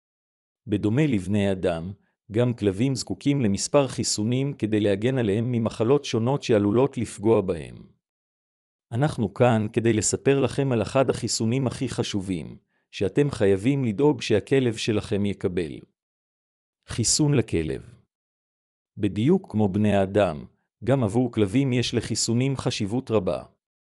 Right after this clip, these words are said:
המחלות שמהם כלבים עלולים לסבול אם הם לא חוסנו יכולות להיות קטלניות, וכלבים רבים מתים בכל שנה רק בשל העובדה שהם לא קיבלו את החיסונים הנדרשים.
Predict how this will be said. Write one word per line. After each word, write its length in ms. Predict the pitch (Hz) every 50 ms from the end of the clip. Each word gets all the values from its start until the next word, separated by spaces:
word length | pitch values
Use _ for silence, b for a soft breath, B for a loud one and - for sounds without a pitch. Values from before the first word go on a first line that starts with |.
| _ _ _ _ _ _ _ _ _ _ -
המחלות 520 | 107 104 104 87 - 98 98 117 143 143
שמהם 380 | - - 98 104 98 101 101 104
כלבים 420 | - - 101 92 95 120 135 139
עלולים 360 | 117 107 104 107 117 123 127 120
לסבול 460 | 104 - - 107 113 131 135 135 135
אם 160 | 131 127 131
הם 160 | 120 113 113
לא 120 | 110 139 -
חוסנו 420 | - - 113 - - 107 117 123
יכולות 420 | 113 107 - 127 127 135 131 -
להיות 300 | 117 104 107 127 131 127
קטלניות, 760 | - - - - 101 95 92 90 90 90 78 71 - - _ _ _ _ _ _ _ _ _ _ -
וכלבים 460 | - - 110 104 98 135 160 160 147
רבים 340 | 113 98 90 113 120 120 113
מתים 380 | 104 107 - - 131 135 123
בכל 320 | 107 - - - 143 131 110
שנה 340 | - - 98 92 107 113 117
רק 220 | 131 127 123 -
בשל 320 | 104 101 - - 113 101
העובדה 500 | 101 101 101 90 92 98 123 127 131 135
שהם 280 | - - 117 110 110 113
לא 220 | 123 135 139 139 139
קיבלו 340 | - 120 101 95 107 117 110
את 100 | 107 117
החיסונים 540 | 113 - 117 107 - - 110 113 120 113 101
הנדרשים. 720 | 98 101 95 90 98 92 - - - 87 65 57 55